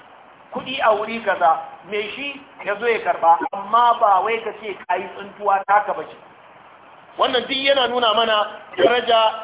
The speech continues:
na Makka. Da manzon Allah sallallahu alaihi wasallam ya faɗa haka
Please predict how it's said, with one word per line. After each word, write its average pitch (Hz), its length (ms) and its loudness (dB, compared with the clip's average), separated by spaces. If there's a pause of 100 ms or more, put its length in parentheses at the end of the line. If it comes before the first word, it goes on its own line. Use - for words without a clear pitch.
(180)
na 208 220 0
Makka. 214 420 0 (1500)
Da 185 100 2
manzon 208 320 2
Allah 269 360 6
sallallahu 247 520 4
alaihi 233 280 2
wasallam 233 380 -2
ya - 100 0
faɗa 220 220 2
haka 247 420 2